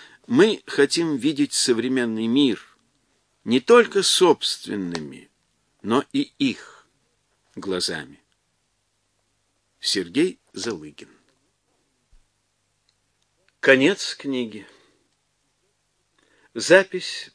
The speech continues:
произведена издательско-полиграфическим тифлоинформационным комплексом "Логос", вос. Июнь тысяча девятьсот девяносто третьего года.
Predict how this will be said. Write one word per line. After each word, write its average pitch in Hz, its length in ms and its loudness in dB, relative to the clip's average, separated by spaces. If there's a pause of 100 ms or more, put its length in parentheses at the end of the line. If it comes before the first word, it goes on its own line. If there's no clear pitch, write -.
произведена 123 800 0 (480)
издательско-полиграфическим 147 1700 -2
тифлоинформационным 120 1300 -4
комплексом 131 760 -4
"Логос", - 920 -6
вос. - 640 -12 (960)
Июнь 185 560 -2 (640)
тысяча 196 400 -2
девятьсот 101 500 -6
девяносто 110 680 -10
третьего 101 520 -14
года. 80 340 -14